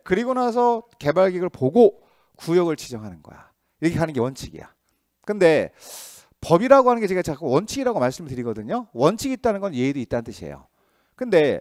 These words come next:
봐요. 이제 여기서부터 이제 국계법이 필요한 거거든. 우리가 국계법에서 용도 지역 배웠지, 그지? 그걸 써먹어야 돼, 와서. 그 용도 지역이 있는데 보세요. 국토를 한번 그려볼게요, 여기다.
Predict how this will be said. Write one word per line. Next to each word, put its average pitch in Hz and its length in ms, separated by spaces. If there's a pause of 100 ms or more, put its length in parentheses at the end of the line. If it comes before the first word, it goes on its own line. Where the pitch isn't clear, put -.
(140)
봐요. 131 340 (320)
이제 185 120
여기서부터 254 420
이제 208 60
국계법이 233 540
필요한 180 260
거거든. 135 420
우리가 165 180
국계법에서 226 540
용도 220 300
지역 208 160
배웠지, 123 340
그지? 95 240 (360)
그걸 208 180
써먹어야 254 440
돼, 101 80
와서. 82 380 (720)
그 180 100
용도 254 300
지역이 233 200
있는데 160 360
보세요. 131 420
국토를 208 360
한번 180 160
그려볼게요, 117 420
여기다. 104 280